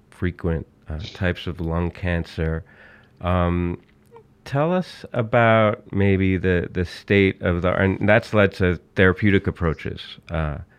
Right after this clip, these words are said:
what, where are we with lung cancer and different types of lung cancer? You know, we, we hear a lot about, maybe because there's so many types, but of hematological malignancy and progress and how we've gone from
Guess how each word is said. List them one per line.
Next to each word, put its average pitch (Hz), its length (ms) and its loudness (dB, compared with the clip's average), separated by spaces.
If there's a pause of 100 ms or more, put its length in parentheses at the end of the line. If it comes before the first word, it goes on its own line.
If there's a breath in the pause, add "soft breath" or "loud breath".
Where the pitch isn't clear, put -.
(400 soft breath)
what, 117 240 -2
where 135 300 0
are 147 300 0
we 123 200 0
with 98 580 0 (560)
lung 87 320 4
cancer 78 880 -2
and 76 460 -6
different 90 380 -2
types 90 400 -4
of 80 120 -6
lung 82 200 0
cancer? 82 600 -4
You - 140 -6
know, 87 180 0
we, 90 80 -2
we 92 220 -4
hear 101 220 4
a 90 120 4
lot 85 520 0 (800 soft breath)
about, 78 640 0
maybe 82 240 0
because 78 340 -6
there's 76 140 -6
so 82 320 -2
many 78 260 0
types, 110 580 -2
but 78 160 -4
of 78 140 -6 (220)
hematological 80 920 -4
malignancy 80 920 -2
and 73 200 -8
progress 80 640 -2
and 71 100 -8
how 76 180 -6
we've 71 120 -8
gone 76 180 -4
from 73 220 -12